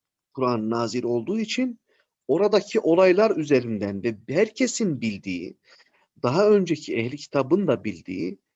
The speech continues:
yani Yahudiler ve Hristiyanların da bildiği peygamberler üzerinden gidiyor ki muhataplar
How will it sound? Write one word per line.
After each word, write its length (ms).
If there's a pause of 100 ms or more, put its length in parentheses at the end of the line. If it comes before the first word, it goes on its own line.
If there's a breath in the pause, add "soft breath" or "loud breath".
(120)
yani 300
Yahudiler 400
ve 120
Hristiyanların 600
da 160
bildiği 420
peygamberler 640
üzerinden 520 (640)
gidiyor 400
ki 300 (600)
muhataplar 840